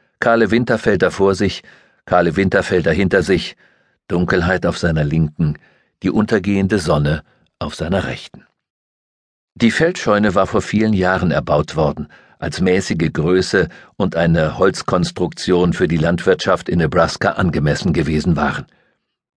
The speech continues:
Ihre Funktion hatten längst riesige Metallschuppen übernommen, die an abgelegenen Orten allein auf Grundlage logistischer Untersuchungen errichtet wurden. Aber der alte Bau hatte sich gehalten, obwohl er allmählich außer Form geriet,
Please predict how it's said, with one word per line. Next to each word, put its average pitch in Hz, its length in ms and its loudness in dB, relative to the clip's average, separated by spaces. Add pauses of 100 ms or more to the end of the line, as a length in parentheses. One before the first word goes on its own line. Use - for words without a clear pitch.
(180)
Ihre 113 200 2
Funktion 131 840 2
hatten 95 280 0
längst 98 360 0
riesige 95 440 2
Metallschuppen 98 720 0
übernommen, 90 580 2 (480)
die 123 140 2
an 120 140 0
abgelegenen 131 800 0
Orten 95 480 0
allein 92 360 2
auf 92 200 -4
Grundlage 82 580 0
logistischer 82 640 0
Untersuchungen 82 760 -2
errichtet 76 520 -6
wurden. 78 320 -4 (760)
Aber 135 180 0
der 139 140 2
alte 107 240 2
Bau 82 240 2
hatte 90 200 0
sich 107 200 -2
gehalten, - 480 -4 (580)
obwohl 170 300 2
er 147 80 4
allmählich 107 540 2
außer 95 280 2
Form 110 360 2
geriet, 69 460 -4